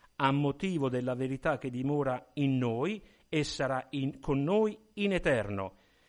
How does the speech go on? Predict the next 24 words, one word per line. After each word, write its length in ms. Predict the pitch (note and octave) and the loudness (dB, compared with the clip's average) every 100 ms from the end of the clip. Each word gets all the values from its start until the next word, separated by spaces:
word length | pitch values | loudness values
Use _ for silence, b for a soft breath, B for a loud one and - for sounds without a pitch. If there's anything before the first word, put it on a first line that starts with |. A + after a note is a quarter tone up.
| b | b
Grazia, 680 | - D#3 F#3 D#3+ - B2+ G2 C3 | -2 2 4 2 -2 -4 -4 -4
misericordia 1040 | C3+ B2 C#3 C3+ F3+ F3 C#3+ B2 A2+ G#2+ | -4 -2 -4 -2 2 4 2 -2 -4 -4
e 140 | D3+ C3 | -6 -6
pace 680 | - C#3+ A#2 B2 - F#3 - | -2 -2 0 -2 -2 -4 -6
saranno 540 | - C3+ C#3 C#3 C3 | -2 0 0 0 -2
con 200 | C#3 C#3+ | -2 0
noi 240 | E3 C3 | 2 0
da 140 | A#2 A2+ | 0 -2
parte 420 | D3+ C#3+ B2+ C3 | 0 0 -2 -6
di 140 | A#2+ | -6
Dio 160 | A#2+ A2+ | -6 -2
Padre 520 | D#3 D#3 E3+ F#3 F3 B B B - | 0 0 0 -2 -4 B B B -2
e 120 | D#3 | -2
di 140 | D3+ | 0
Gesù 240 | D3 C#3+ D3+ | -4 -4 -2
Cristo, 600 | F#3 C#3+ - - F#2+ _ | 0 0 -4 -8 -10 _
il 160 | C3+ B2 | -4 -4
Figlio 420 | - G3 G3+ F#3+ | -2 -2 0 -2
del 180 | F3 D#3 | -2 -2
Padre, 520 | D3+ G#2 F#2 G2 F2+ b b b _ - | 0 0 0 -6 -8 b b b _ -6
nella 380 | A#2+ B2+ A#2 G#2+ | 0 0 2 0
verità 640 | G#2 F#2+ - D3 G3+ F3+ _ _ _ _ _ _ | 0 -2 -2 0 0 -4 _ _ _ _ _ _
e 160 | A#2 | -2
nell'amore. 920 | A2 C3 D3+ D#3 C3+ F#2 D#2 - - | 0 0 0 0 0 0 0 -2 -6